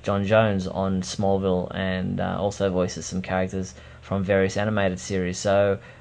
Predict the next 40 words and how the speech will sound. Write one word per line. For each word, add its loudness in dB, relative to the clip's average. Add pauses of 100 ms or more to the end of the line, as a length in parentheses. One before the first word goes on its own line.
(100)
um, 0
Beverly 4
Washburn, 6
I 6
think, 4
is 0
the 4
other 8
one, 6
who 4
was 0 (300)
a -2
little 4
girl 10
in 2
the 2
Adventures 0
of -4
Superman 0
T 0
V 0
series. 0
Uh, 0 (360)
s-, -14
I -4
think -2
it 0
was -2
Superman 0
and 2
the 2
Mole 6
Men 6
that 0
she -2
was, -2
uh, -6 (260)
in, 2
and, 4
um, 4